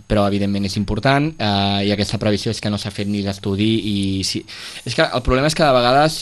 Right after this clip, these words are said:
eh, intentar contentar, eh, grups tan diferents com poden ser la cup i Ciutadans, o el P P, eh, és inviable. És a dir, potser en determinades qüestions de que era estrictament municipalista podem estar d'acord,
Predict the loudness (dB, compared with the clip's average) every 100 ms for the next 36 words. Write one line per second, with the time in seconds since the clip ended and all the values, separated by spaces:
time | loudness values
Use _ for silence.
0 | -4 -4 -2 -2 -2 -2 -2 -2 -2 -2
1 | -2 0 0 -4 -6 -4 -4 -2 -4 -4
2 | -2 -2 0 0 -2 -2 -4 -2 0 -2
3 | -2 -2 -2 -2 -4 -6 -8 -6 -4 -4
4 | -6 -8 -12 -18 _ -20 -20 -20 -8 0
5 | 0 0 -4 -4 -6 -12 -14 -8 -4 -2
6 | -2 -4 -6 -8 -12 -20 -10 -4 0 2
7 | 0 -2 -16 -16 -6 -4 2 2 2 0
8 | -2 -2 -2 -2 -2 -6 -2 -2 -2 -6
9 | -8 -4 -2 -2 -4 -12 -18 -12 -8 -6
10 | -2 -2 0 -2 -4 -2 -2 0 -2 -2
11 | -2 -2 -4 -4 2 2 0